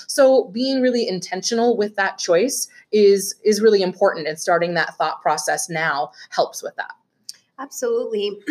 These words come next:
Speaker 2: <clears throat> One of the things that you and I were talking about earlier are different resources to help a student figure out that fit.
Speaker 1: Right.
Speaker 2: Um, obviously, looking at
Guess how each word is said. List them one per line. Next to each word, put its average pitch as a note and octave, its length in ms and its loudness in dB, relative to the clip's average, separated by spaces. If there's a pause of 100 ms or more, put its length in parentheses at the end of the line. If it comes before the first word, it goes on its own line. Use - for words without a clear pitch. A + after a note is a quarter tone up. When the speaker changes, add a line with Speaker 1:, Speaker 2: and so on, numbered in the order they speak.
(120)
Speaker 2:
<clears throat> D#4 280 6
One B3+ 200 2
of C#4+ 60 2
the C4+ 80 2
things A#3 240 0
that - 100 -4
you A3 160 0
and G#3 100 2
I F#3 80 2
were F#3 100 0
talking F3+ 360 -4
about E3+ 260 0
earlier E3+ 500 -2
are F3+ 80 2
different G3 300 -2
resources E3+ 560 -2
to - 100 -10
help - 480 -4
a - 60 -10
student F3 500 -2
figure E3+ 480 -2
out D3+ 220 -2
that F3 240 0
fit. G3 480 -2
Speaker 1:
Right. F#3+ 160 -8 (100)
Speaker 2:
Um, F3+ 300 0
obviously, F#3 640 2
looking F#3+ 360 0
at E3 280 2